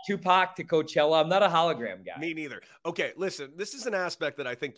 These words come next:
Speaker 2: I don't, I'm not even sure you and I are even qualified to discuss. Um, but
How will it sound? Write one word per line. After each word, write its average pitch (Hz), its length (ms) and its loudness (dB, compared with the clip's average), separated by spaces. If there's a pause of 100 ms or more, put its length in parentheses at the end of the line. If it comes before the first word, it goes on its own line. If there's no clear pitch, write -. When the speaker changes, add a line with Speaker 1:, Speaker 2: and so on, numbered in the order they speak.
Speaker 2:
I 131 80 -2
don't, 202 160 -4
I'm 143 80 -6
not 156 120 -4
even 117 100 -12
sure 120 180 -12
you 120 220 -8
and 110 100 -6
I 113 120 -4
are 98 120 -10
even 98 220 -16
qualified 104 500 -10
to - 140 -20
discuss. - 520 -8 (480)
Um, 113 360 -4
but 156 200 0